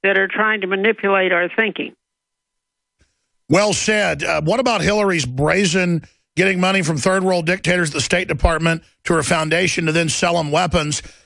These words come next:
Speaker 2: Uh, and, and they're just brushing it off, and now her plan that you break down to stop the ballot box.
Speaker 1: Well, of course,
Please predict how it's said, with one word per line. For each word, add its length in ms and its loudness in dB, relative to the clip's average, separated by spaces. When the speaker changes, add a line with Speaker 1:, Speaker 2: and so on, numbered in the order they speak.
Speaker 2:
Uh, 280 2
and, 240 -2
and 180 0
they're 80 2
just 240 -2
brushing 400 0
it 80 0
off, 300 -2
and 100 -4
now 200 0
her 180 0
plan 520 0
that 100 -2
you 100 0
break 300 0
down 200 -2
to 60 -4
stop 240 0
the 80 -6
ballot 360 0
box. 440 -4
Speaker 1:
Well, 460 2
of 80 -10
course, 320 -2